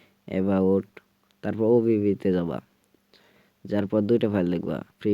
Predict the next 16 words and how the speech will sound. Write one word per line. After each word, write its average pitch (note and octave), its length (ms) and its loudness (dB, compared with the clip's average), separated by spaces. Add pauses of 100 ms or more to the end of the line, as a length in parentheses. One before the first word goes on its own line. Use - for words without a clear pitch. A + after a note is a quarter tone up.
ফায়ার G#2 220 -2
আর F#2 120 0
ফ্রি G2+ 180 -2
ফায়ার F#2+ 200 -2
ম্যাক্স। E2+ 240 -8 (140)
ফ্রি G2+ 180 -4
ফায়ার G2 180 -2
ম্যাক্সে F#2+ 340 -4
যাবা, G2 200 -2 (340)
এই G2+ 140 -4
জায়গায় G#2+ 260 2
যা A2+ 60 2 (100)
ডান G2+ 140 0 (100)
করে F2+ 220 -2
দিবা। A#1 180 -8 (1400)
এটা A#2+ 360 0